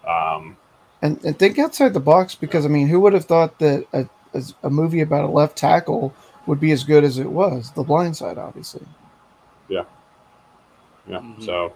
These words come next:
Speaker 1: I mean, there's a lot of options, but that's what I'd go with.
Speaker 2: Yeah.
Speaker 1: Just, just simple, kind of to the point.
Speaker 3: Yeah.
Speaker 1: So,
Speaker 2: Yeah.
Speaker 1: the only other thing I'd like to see,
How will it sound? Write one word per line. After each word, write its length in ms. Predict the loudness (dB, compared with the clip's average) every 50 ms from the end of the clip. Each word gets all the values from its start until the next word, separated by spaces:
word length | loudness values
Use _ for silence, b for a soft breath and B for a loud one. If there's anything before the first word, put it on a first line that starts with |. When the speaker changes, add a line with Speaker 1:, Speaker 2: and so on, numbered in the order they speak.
| _ _
Speaker 1:
I 40 | -10
mean, 80 | -6 -6
there's 140 | -4 -4 0
a 40 | 0
lot 140 | 0 0 0
of 60 | -2
options, 480 | -2 -4 -4 -6 -10 -18 -18 -18 -16 -10
but 220 | -8 -6 -6 -6 -10 _ _ -20 -16 -6
that's 200 | -4 -4 -4 -4
what 80 | -4 -4
I'd 220 | -4 -4 -4 -4
go 200 | -6 -6 -4 -4
with. 220 | -4 -6 -6 -8 -10
Speaker 2:
Yeah. 80 | -16
Speaker 1:
Just, 260 | -14 -12 -14 -14 -16 _ _ _ _ -8
just 200 | -8 -8 -8 -8 -10
simple, 300 | -12 -14 -10 -10 -12 -12 _ _ _ _ -10
kind 120 | -10 -10
of 80 | -10 -10
to 100 | -12 -14
the 60 | -14 -14
point. 340 | _ -12 -10 -10 -10 -12 -12
Speaker 3:
Yeah. 120 | -16 -18 -16
Speaker 1:
So, 320 | -8 -6 -4 -4 -4 -6 _ b b b b b b b _ _ _ _ _ -18 -12
Speaker 2:
Yeah. 80 | -8 -4
Speaker 1:
the 160 | -4 -4 -2
only 280 | 0 0 2 2 2 2
other 200 | 0 -2 -4 -6
thing 200 | -6 -8 -8 -6
I'd 140 | -6 -6 -6
like 180 | -6 -8 -8 -10
to 80 | -12
see, 360 | -12 -10 -8 -8 -6 -8 -8